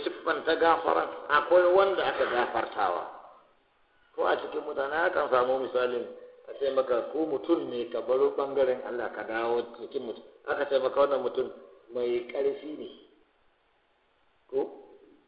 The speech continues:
Kaga akwai zati ƙarfin. Yana da siffa ta ƙarfin. To dole akwai wani abu da ya karya aka gano yana da ƙarfi. Da Allah zai ga wata kofa ta gagara buɗuwa,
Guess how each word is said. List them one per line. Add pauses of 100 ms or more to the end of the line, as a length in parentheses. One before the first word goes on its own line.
(280)
Kaga
akwai
zati (560)
ƙarfin. (1000)
Yana
da
siffa (320)
ta
ƙarfin. (1160)
To
dole
akwai
wani
abu
da
ya (160)
karya (100)
aka
gano
yana
da
ƙarfi. (1120)
Da
Allah
zai
ga
wata
kofa
ta
gagara
buɗuwa,